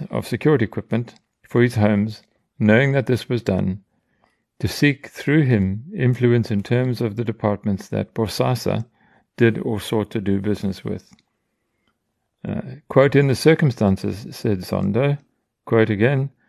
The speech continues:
"there is a reasonable prospect that further investigation will uncover a prima f-,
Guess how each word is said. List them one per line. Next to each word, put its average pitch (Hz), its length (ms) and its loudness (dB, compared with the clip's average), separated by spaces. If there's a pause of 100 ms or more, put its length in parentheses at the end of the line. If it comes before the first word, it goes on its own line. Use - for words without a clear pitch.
(500)
"there 135 120 6
is 139 120 2
a 143 100 2
reasonable 151 440 4
prospect 113 520 0
that 120 120 -4
further 147 340 4
investigation 101 800 -4
will 123 160 -4
uncover 123 480 0
a 123 40 -2
prima 110 300 0
f-, - 360 -14